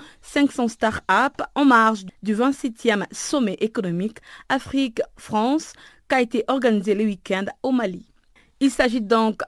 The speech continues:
d'Internet Tumba, la plateforme des conseils et d'aide à la décision pour les agriculteurs, fondée par les Gabonais Dieudonné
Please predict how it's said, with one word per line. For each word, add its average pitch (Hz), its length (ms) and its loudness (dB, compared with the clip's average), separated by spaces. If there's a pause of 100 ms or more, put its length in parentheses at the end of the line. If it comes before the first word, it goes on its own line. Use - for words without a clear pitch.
d'Internet 208 680 -4 (120)
Tumba, 202 420 -2 (320)
la 240 160 2
plateforme 240 640 0
des 233 100 -2
conseils 233 680 -2
et 214 80 4
d'aide 208 340 0 (100)
à - 80 2
la 185 140 2
décision 220 600 -6 (280)
pour 240 140 0
les 214 160 4
agriculteurs, 226 800 -2 (100)
fondée 233 400 2
par 220 180 2
les 202 120 0
Gabonais 214 540 0
Dieudonné 190 540 0